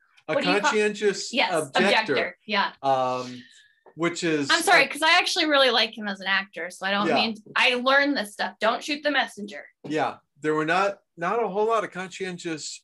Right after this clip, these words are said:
Speaker 1: objectors in England in nineteen forty-one, but he was, he was one. I guess his family disowned him.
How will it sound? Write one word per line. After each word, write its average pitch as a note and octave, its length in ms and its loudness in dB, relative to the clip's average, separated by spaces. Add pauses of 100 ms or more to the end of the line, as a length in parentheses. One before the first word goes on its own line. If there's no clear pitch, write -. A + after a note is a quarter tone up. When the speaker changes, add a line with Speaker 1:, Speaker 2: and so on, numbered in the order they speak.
(100)
Speaker 1:
objectors C#3+ 720 -6
in F3 400 -8 (320)
England C#3+ 720 -2
in D#3+ 180 -6
nineteen D#3+ 460 -6
forty-one, C3 640 -6
but A2 140 -14
he C#3 100 -8
was, C#3 380 -8
he D#3 100 -8
was D3+ 180 -8
one. C#3 240 -4
I A#2+ 100 -4
guess C#3+ 200 -6
his B2 160 -14
family C#3+ 360 -6
disowned C3+ 460 -6
him. D#3 320 -8